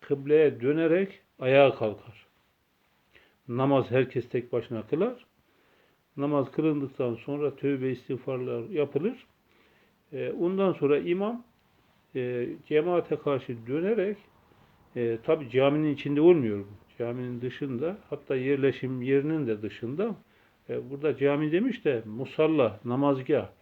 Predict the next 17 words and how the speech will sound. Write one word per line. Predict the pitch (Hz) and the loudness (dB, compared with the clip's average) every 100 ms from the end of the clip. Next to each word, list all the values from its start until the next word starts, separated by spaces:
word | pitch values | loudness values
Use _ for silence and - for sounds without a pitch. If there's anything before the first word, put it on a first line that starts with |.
| _ _ - | _ _ -2
bayram | 120 139 156 147 | 4 6 6 4
namazlarının, | 139 135 127 131 135 165 170 - _ _ _ _ _ | 0 0 0 0 0 -4 -10 -16 _ _ _ _ _
e, | 123 123 120 - | -8 -6 -6 -6
kı-, | - 147 | -6 -4
toplu | - 143 - 165 | 0 0 0 -2
kılındığı, | - 135 127 117 117 110 104 - _ _ _ _ _ - | 0 2 2 2 2 2 -4 -12 _ _ _ _ _ -10
e, | 123 | -2
yerler. | 117 117 123 135 123 113 101 _ _ _ _ _ | -2 2 4 4 4 2 0 _ _ _ _ _
İşte | - 120 | -6 -4
günümüzde | 131 135 135 131 151 | -2 0 0 0 -2
şu | 139 135 | -2 -2
an, | 135 156 226 | -2 -4 -6
e, | 156 127 113 | -6 -6 -4
cuma | 123 135 139 131 123 | -4 0 2 0 -2
namazlarının | 127 131 131 127 131 139 | -6 -4 -2 0 0 -2
kılındığı | - 123 123 123 143 | -6 -4 -2 0 0
meydanlar, | 123 117 120 123 127 123 101 | 2 0 0 -2 -2 -2 -4